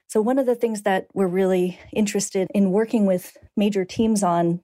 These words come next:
is to understand what we are kind of calling biological emission factors. So we have a good idea of how much particulate matter is derived from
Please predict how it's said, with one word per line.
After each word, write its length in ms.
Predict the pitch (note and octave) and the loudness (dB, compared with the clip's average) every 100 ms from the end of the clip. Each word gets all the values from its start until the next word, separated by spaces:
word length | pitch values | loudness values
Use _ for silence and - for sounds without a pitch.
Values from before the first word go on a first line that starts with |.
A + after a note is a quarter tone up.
| _ | _
is 360 | G3+ F#3+ F3 - _ - | -2 0 -2 -10 _ -8
to 160 | A3 A#3 | -4 0
understand 760 | B3 A#3 - G#3+ G#3 G3+ G3+ - _ - _ _ _ - | 0 0 -2 0 0 0 -4 -10 _ -20 _ _ _ 0
what 340 | G3 G3 - _ _ | 2 2 -2 _ _
we 240 | F#3+ F#3+ F#3+ | -2 0 2
are 320 | F3+ F3+ - - | 0 -2 -6 -8
kind 160 | - G3 | -4 -4
of 100 | - | -4
calling 380 | - G3 F3+ | -4 -2 -2
biological 640 | F3+ F3+ F3 F#3 G3 G3 F#3+ | 0 0 0 0 -2 -2 0
emission 380 | F3+ F#3+ A#3 | 0 0 -2
factors. 600 | A#3 A#3 A#3+ C4 C#4+ - - _ - - - _ | -2 -4 -4 -4 -2 -4 -12 _ -20 -20 -20 _
So 280 | - G3+ F#3+ | -4 0 0
we 200 | F3 A#3 | 0 0
have 160 | A3+ B3+ | 0 -2
a 40 | |
good 200 | G3 G#3 | -2 0
idea 400 | G3+ F#3+ F#3+ F#3+ | 0 -2 -2 0
of 100 | F#3 | -2
how 140 | F3+ F3+ | -4 -6
much 220 | - - | -6 -8
particulate 540 | F#3 - G3+ G#3+ G#3 | -6 -4 -2 0 0
matter 600 | G3+ G3 G3+ G3+ G3+ G3+ - | 0 0 0 0 0 -2 -4
is 200 | G3+ F#3 | -2 -2
derived 500 | F#3 F3+ F3+ F#3 F#3 | -2 0 0 0 -2
from 460 | - F#3 F3+ F#3 | -6 -2 0 0